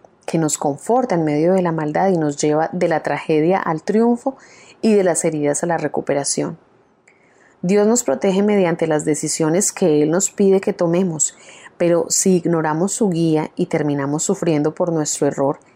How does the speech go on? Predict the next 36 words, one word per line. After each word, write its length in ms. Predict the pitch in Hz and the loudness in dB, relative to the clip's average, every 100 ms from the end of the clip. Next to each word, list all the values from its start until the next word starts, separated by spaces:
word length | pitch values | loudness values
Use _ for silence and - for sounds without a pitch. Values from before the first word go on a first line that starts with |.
| _ _ - | _ _ -4
Él 140 | 175 170 | -2 0
todavía 420 | 214 196 175 170 | 2 2 2 2
nos 180 | 185 165 | 0 0
dice, 400 | 170 - 190 - - | 0 0 -2 -2 0
"Levántate, 800 | 180 165 170 175 160 - 143 - _ _ - - | 2 2 0 -2 -6 -8 -14 -16 _ _ -14 -6
amanece 580 | 170 151 156 170 - 208 | -2 0 0 0 0 -2
un 140 | 156 | -2
nuevo 260 | 151 147 147 | -2 0 0
día". 280 | 139 139 - _ _ _ _ _ _ _ _ _ _ _ _ - | 0 -6 -10 _ _ _ _ _ _ _ _ _ _ _ _ -4
Dios 300 | 170 170 165 | 0 0 2
también 280 | 220 233 233 | 0 2 2
nos 160 | 240 | 0
conforta 480 | - 175 - 165 - | -2 -2 0 0 0
y 40 | 180 | 0
protege 600 | 202 175 185 202 - 175 - - - | 0 0 0 0 -4 -10 -18 -20 -12
al 160 | - 151 | -8 -6
traernos 600 | 160 151 143 151 185 - | -2 -2 -2 -2 -2 -2
a 120 | - 170 | 0 0
otros 340 | 143 - 175 | 0 -2 -4
que 100 | 180 | -2
nos 160 | 160 - | -4 -4
pueden 320 | 147 143 170 | -4 -2 -2
ayudar. 480 | 170 151 156 170 - - - - - - | -2 0 0 -2 -8 -20 -20 -20 -20 -10
Pero 180 | - 175 | 0 0
si 260 | 165 185 170 | 2 2 4
ellos 420 | 180 214 240 - | 4 2 0 -2
ignoran 540 | 185 165 165 170 175 247 | -2 2 2 2 2 0
su 160 | 254 | 0
llamado 580 | 190 165 156 151 151 180 | 0 0 0 0 0 0
o 80 | - | 0
si 160 | 175 156 | -2 -4
cumplen 580 | - 165 170 202 208 202 | -2 0 0 0 2 2
pobremente 720 | 220 226 262 262 220 208 214 | 2 2 4 4 2 0 -2
con 160 | 208 | -2
su 140 | 190 165 | -2 -2
papel, 440 | 160 - 165 247 | -4 -2 -2 -2